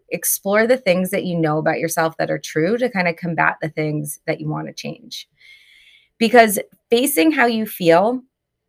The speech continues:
and allowing yourself to feel bad and not being afraid of feeling bad and just sitting with it, it actually gets easier. You know, everyone who's listening to this has cried.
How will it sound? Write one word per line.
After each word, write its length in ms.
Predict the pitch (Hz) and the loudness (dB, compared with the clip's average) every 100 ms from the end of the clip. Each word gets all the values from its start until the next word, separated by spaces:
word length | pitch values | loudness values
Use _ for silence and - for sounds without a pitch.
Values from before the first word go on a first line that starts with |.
| _ - | _ -2
and 140 | 196 | 2
allowing 580 | 190 190 175 165 208 226 | 2 4 6 6 4 0
yourself 480 | 208 - 170 175 - | -2 0 2 2 0
to 120 | 214 | -8
feel 360 | - 175 165 165 | -8 0 2 2
bad 540 | 147 139 147 175 190 | 0 2 2 2 0
and 180 | - 185 | -2 0
not 260 | 170 160 196 | 4 4 2
being 200 | 226 247 | -2 0
afraid 600 | 233 - - 156 165 190 | -4 -6 -4 0 0 0
of 120 | - | -2
feeling 320 | - 175 165 | 0 0 0
bad 300 | 151 147 175 | 0 2 2
and 100 | 180 | 2
just 480 | 160 156 - - - | 0 -2 -4 -6 -4
sitting 300 | 151 151 175 | -4 -2 -2
with 180 | 208 220 | -2 0
it, 280 | 277 339 - - - - - - _ _ - _ - | 0 0 -4 -10 -12 -16 -20 -20 _ _ -20 _ -6
it 200 | 202 208 - | -2 0 4
actually 420 | 175 - - 311 | 4 4 -2 -2
gets 260 | - 208 - | -2 -6 -6
easier. 540 | 170 156 110 71 160 _ _ _ _ - | -10 -10 -8 -8 -8 _ _ _ _ -14
You 140 | - 190 | -4 0
know, 160 | 175 - | 2 4
everyone 460 | 196 214 254 285 302 | 2 4 4 4 2
who's 180 | 277 | 0
listening 480 | 220 202 220 196 196 | -2 -2 -4 -4 -4
to 80 | 190 | -2
this 240 | 170 170 - | 0 0 0
has 160 | - 165 | -6 -8
cried. 440 | - 151 151 143 | -4 -4 -4 -6